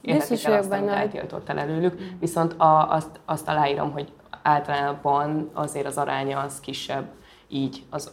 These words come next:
Speaker 1: annak,
Speaker 2: Én
Speaker 1: hogy
Speaker 2: is úgy látom, hogy vissza lehet fogni, szóval így teljesen elfojtani nem is érdemes, meg nem is lehet, meg nem is biztos, hogy kell, de, de korlátozni szerintem azzal lehet, hogy, hogy, ö,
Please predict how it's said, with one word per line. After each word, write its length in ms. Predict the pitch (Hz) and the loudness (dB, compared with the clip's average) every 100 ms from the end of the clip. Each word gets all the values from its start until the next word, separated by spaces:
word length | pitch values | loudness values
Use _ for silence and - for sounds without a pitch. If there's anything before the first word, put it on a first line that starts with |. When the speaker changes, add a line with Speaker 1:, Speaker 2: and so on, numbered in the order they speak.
| - | -6
Speaker 1:
annak, 400 | 139 139 - - | -4 -2 -4 0
Speaker 2:
Én 60 | |
Speaker 1:
hogy 100 | 254 | 2
Speaker 2:
is 100 | 247 | 4
úgy 80 | 254 | 4
látom, 220 | 220 220 226 | 4 4 2
hogy 100 | 220 | 4
vissza 280 | 254 - | 2 4
lehet 200 | 196 190 | 2 2
fogni, 340 | - 220 202 185 | 2 4 4 2
szóval 260 | - 196 | 4 4
így 100 | 190 196 | 4 4
teljesen 400 | 240 240 226 202 | 4 4 2 0
elfojtani 680 | - 196 214 214 208 208 214 | 2 4 2 4 4 4 4
nem 160 | 220 | 4
is 140 | 202 202 | 4 4
érdemes, 460 | 196 196 202 202 | 2 2 -2 -4
meg 100 | 196 | -2
nem 140 | 196 196 | 0 0
is 140 | 185 | 0
lehet, 420 | 196 180 190 196 190 | -2 0 0 -4 -4
meg 120 | 190 | -2
nem 160 | 196 | 0
is 200 | 185 180 | -2 -6
biztos, 400 | - 196 196 180 | -6 -6 -6 -8
hogy 180 | 175 165 - _ | -10 -12 -16 _
kell, 460 | - 170 175 214 233 - - _ _ _ _ _ _ _ | -10 -4 0 0 -2 -10 -20 _ _ _ _ _ _ _
de, 540 | 185 190 190 185 190 - | 0 2 4 0 -4 -4
de 180 | 190 196 | 0 2
korlátozni 640 | - 208 214 220 226 226 | 6 6 6 4 4 2
szerintem 420 | - 220 220 208 | 2 0 0 0
azzal 380 | 208 208 214 214 | 0 2 4 6
lehet, 420 | 214 190 175 180 | 4 6 4 2
hogy, 340 | 196 180 180 - 180 | 2 2 0 -4 -6
hogy, 300 | 175 175 180 | -2 0 0
ö, 260 | 185 180 | 0 0